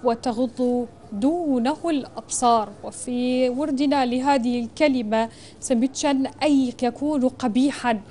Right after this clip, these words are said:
من شدة الأعمال التي قد فعلها. في علم النفس الذي ندرسه في التحليل الاختبارات الشخصية والنفسية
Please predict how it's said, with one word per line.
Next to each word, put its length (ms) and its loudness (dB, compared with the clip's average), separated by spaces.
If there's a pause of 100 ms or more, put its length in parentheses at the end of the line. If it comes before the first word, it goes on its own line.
(340)
من 100 2
شدة 460 0
الأعمال 760 0
التي 240 -4 (100)
قد 220 0
فعلها. 640 0
في 280 0
علم 280 0
النفس 420 0
الذي 340 0
ندرسه 680 0 (320)
في 80 -8
التحليل 520 0
الاختبارات 800 2
الشخصية 560 -2
والنفسية 840 -2